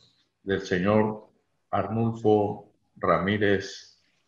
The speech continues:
Pérez, del estado de Jalisco. Segundo lugar a la hembra placa número tres, H cero veintiuno, propiedad de Desarrollo Ganadero Las Piedras.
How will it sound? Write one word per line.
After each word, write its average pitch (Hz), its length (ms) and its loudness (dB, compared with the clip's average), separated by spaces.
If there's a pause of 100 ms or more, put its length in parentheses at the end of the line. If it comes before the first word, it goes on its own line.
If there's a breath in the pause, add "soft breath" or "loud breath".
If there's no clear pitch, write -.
(260)
Pérez, 104 640 2
del 90 160 0
estado 98 380 0
de 95 100 0
Jalisco. 117 560 0
Segundo 92 480 -2
lugar 98 600 2 (580)
a 85 80 -10
la 82 180 2
hembra 92 480 0
placa 90 420 0
número 92 540 -2
tres, - 800 -2 (260)
H 101 320 -4
cero 98 360 0
veintiuno, 120 680 0
propiedad 87 480 0
de 90 120 -2
Desarrollo 90 600 -4
Ganadero 82 480 -2
Las 85 320 -6
Piedras. 107 640 2